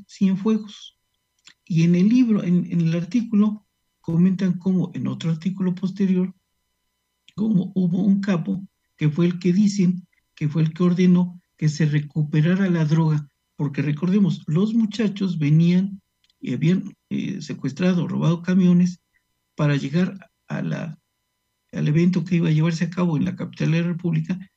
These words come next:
con motivo del dos de octubre. No era su intención robarse la droga, eso fue por accidente, pero ese capo, cuando supo que habían,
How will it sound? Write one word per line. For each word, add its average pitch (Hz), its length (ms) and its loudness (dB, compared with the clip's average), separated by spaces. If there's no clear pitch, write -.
con 156 200 2
motivo 175 400 0
del 147 220 -2
dos 151 240 0
de 160 80 0
octubre. 170 600 0
No 170 220 4
era 202 140 6
su - 160 2
intención 175 480 2
robarse 147 480 0
la 156 160 2
droga, 170 420 0
eso 170 300 0
fue 220 180 -2
por 147 160 -2
accidente, 156 840 0
pero 214 440 2
ese 160 340 -6
capo, 196 480 -2
cuando - 440 -6
supo 214 560 -4
que - 120 -8
habían, 175 500 0